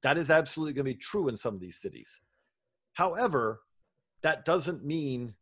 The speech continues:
you know, when we talk about, I, I wrote a column about this. We talk about the golden age of baseball, minor league baseball.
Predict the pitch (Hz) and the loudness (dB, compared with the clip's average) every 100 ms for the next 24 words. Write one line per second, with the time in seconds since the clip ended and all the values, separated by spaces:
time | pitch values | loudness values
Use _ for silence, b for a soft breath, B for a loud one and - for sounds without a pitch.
0 | _ - 120 98 - 143 151 151 175 180 | _ -6 -4 -4 -2 0 0 0 0 2
1 | 156 131 135 135 139 131 135 127 - 165 | 4 6 6 4 4 4 4 2 0 2
2 | 190 117 95 60 - - 117 165 175 127 | 2 0 -6 -10 -14 -12 2 4 4 0
3 | 98 135 156 147 127 117 131 143 - 117 | 2 2 2 -2 -2 0 2 2 0 -2
4 | 104 107 139 131 101 98 95 - 87 | 0 2 0 0 -2 -6 -8 -12 -16